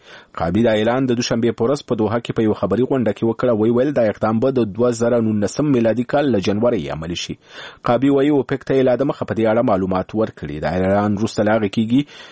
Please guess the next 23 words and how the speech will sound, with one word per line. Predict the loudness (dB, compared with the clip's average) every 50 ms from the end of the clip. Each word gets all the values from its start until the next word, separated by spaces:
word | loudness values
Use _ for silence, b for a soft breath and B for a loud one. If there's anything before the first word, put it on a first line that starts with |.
| B B -12
چې | -10 -10 -10 -6 -6
سعودي | -2 0 2 2 2
عربستان | 2 0 -2 -2 -2 -2 -2 0 0 0 0
او | 0 -2 -2
روسیه | -4 -2 0 0 2 2 2
دوه | 2 0 2
ورځې | 0 0 0 0 -2
مخکې | -2 -2 -2 0 2
وویل، | 2 4 2 2 2 2
دوی | 0 0 0 0 0
توافق، | 0 0 0 -2 -6 -10 -8 -6 -4 0 0 0 0 -2 -2 0
دوی | 0 2 2 2
هغه | 0 0 0 0
توافق | 0 0 0 0 -2 -4 -4 -2 0 0
نوی | 0 0 0
کړی | 0 0 2 2 2 2
چې | 0 -2 -2 B B B B B B _ -8
له | -6 -6
مخې | -4 -2 0 0 2 2 0
د | -2 -4 -4
خپلو | -2 0 2 2 0 -2 0 2
تیلو | 2 4 4 2 0 -2 -4
تولید | -2 -2 -2 -2 -2 -2